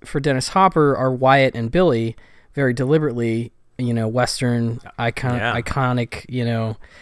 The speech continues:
Speaker 1: I don't know that Peter Fonda's name is ever said.
Speaker 2: Right, 'cause he's m-, known as kinda Captain America, right? So it's a
Speaker 1: Exactly, exactly. But yeah, I believe he's Wyatt,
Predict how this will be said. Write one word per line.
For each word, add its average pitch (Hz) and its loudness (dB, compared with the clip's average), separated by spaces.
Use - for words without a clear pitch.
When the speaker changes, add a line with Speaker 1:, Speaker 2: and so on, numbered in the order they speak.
Speaker 1:
I 160 -4
don't 208 4
know 190 2
that 180 0
Peter 170 0
Fonda's 156 0
name 139 2
is 135 -4
ever 120 -4
said. 120 -2
Speaker 2:
Right, 117 2
'cause 110 -4
he's 107 -6
m-, 123 -4
known 120 2
as 98 -6
kinda 95 -6
Captain 95 -2
America, 87 -6
right? 87 -8
So 90 -10
it's - -14
a 85 -10
Speaker 1:
Exactly, 127 -4
exactly. 127 -6
But 131 -6
yeah, 151 -2
I 127 -4
believe 170 0
he's 165 0
Wyatt, 151 4